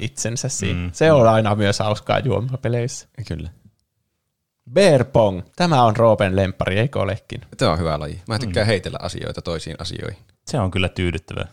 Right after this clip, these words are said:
Speaker 2: Tämä
Speaker 1: Tät-
Speaker 2: peli ei ole poikkeus siis siitä.
Speaker 3: Mm.
Speaker 1: Tätä pelataan kaksi V kakkosena.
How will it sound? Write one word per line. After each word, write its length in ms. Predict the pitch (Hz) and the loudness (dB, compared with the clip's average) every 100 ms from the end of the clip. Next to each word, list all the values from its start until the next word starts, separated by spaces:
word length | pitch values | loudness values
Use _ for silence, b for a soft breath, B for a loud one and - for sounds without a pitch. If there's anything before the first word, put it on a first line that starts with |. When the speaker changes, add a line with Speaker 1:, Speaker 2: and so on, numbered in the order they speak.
| _ _ _ _ _ _ _ | _ _ _ _ _ _ _
Speaker 2:
Tämä 140 | - 104 | -2 0
Speaker 1:
Tät- 40 | |
Speaker 2:
peli 180 | 92 104 | 2 4
ei 100 | 101 | 2
ole 80 | 98 | 0
poikkeus 540 | - 87 - - - | -2 -4 -4 -10 -10
siis 180 | - - | -10 -10
siitä. 220 | 92 90 - _ | -10 -12 -18 _
Speaker 3:
Mm. 220 | 110 82 - _ _ _ _ _ _ | -10 -8 -12 _ _ _ _ _ _
Speaker 1:
Tätä 180 | 139 143 | 0 2
pelataan 420 | 131 113 104 101 - _ _ | 2 2 2 2 0 _ _
kaksi 340 | 147 - 123 | 0 0 2
V 180 | 107 98 | 2 4
kakkosena. 640 | - 131 - 151 139 139 | 2 0 -2 -4 0 0